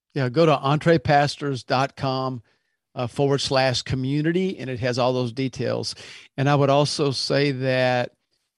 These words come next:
we, um, we can do a different episode here, a different pod-, uh, a different show on,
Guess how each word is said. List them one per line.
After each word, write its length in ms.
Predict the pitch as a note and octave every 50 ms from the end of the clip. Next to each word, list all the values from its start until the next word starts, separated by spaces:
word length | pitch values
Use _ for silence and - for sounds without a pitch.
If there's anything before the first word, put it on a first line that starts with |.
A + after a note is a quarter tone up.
| _ _
we, 360 | E3+ C#3 C#3+ D3+ D#3+ E3 D#3
um, 320 | D3 C3+ C3 B2 B2 B2+ - - - - E2+ - - - _ _ _ _ _ D#3
we 140 | D#3+ F3+
can 120 | D#3+ F#3+ E3
do 140 | E3 D#3+ D3+
a 40 |
different 380 | C#3 C#3+ D#3 - C#3+ A#2+ - - _ _ _ _ _ _ _ _ _ _ -
episode 480 | C3+ C3 - C3 - - C#3 B2 B2 A2+
here, 160 | B2+ B2+ A#2
a 80 | A2+ A#2+
different 380 | C#3 B2 - B2 A2+ - -
pod-, 260 | - B2+ A#2+ B2 - -
uh, 220 | B2 A#2+ A#2 A2+ - - - - - - -
a 60 | B2+
different 320 | B2 C3 - - A#2+ A#2+
show 400 | - - C#3 C3 C3 B2 A#2+ A#2
on, 480 | - B2 B2 A#2+ A#2 A#2 A2+ A2 A2+